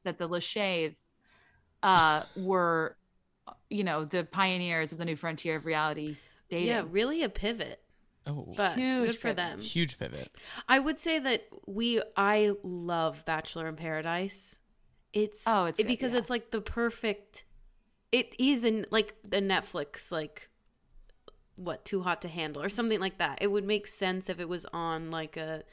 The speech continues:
Speaker 3: streaming service because
Speaker 1: Yes.
Speaker 3: it's just that
Speaker 2: Okay, I found the
Speaker 3: ridiculous.
Speaker 2: show. The sh-, the name is not as fun as you want it to be.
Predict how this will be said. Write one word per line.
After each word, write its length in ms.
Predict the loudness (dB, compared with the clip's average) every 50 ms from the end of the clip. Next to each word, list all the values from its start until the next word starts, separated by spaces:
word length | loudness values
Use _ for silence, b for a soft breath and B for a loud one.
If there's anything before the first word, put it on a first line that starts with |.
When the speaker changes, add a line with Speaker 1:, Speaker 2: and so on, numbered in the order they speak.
| b b b b
Speaker 3:
streaming 480 | b -12 -8 -4 -2 -2 -2 -2 -4 -6
service 340 | -4 -4 -4 -4 -4 -6 -8
because 260 | -8 -10 -6 -4 -2
Speaker 1:
Yes. 220 | 0 0 0 0 -2
Speaker 3:
it's 60 | -4
just 260 | -6 -6 -6 -8 -8 -8
that 240 | -8 -6 -6 -8 -10 -14 _ -12 -10
Speaker 2:
Okay, 360 | -8 -4 -2 0 2 2 2
I 80 | 2 2
found 240 | 2 4 4 4 4 2
the 20 |
Speaker 3:
ridiculous. 80 | 0 -2
Speaker 2:
show. 460 | 0 0 2 2 2 0 -4 -8 -8 -4 0
The 100 | 0 0
sh-, 180 | 0 -2 -6 -8 -4
the 160 | 0 0 2
name 600 | 4 4 4 4 4 4 2 0 -2 -4 -6 -6 -4 0
is 240 | 2 2 2 2 2
not 280 | 2 2 4 2 2
as 140 | 2 0 -2
fun 200 | -2 -2 -2 0
as 160 | -2 -2 -4 -4
you 60 | -4
want 160 | -2 -2 -2 -4
it 100 | -6 -8
to 20 | -8
be. 220 | -8 -8 -8 -8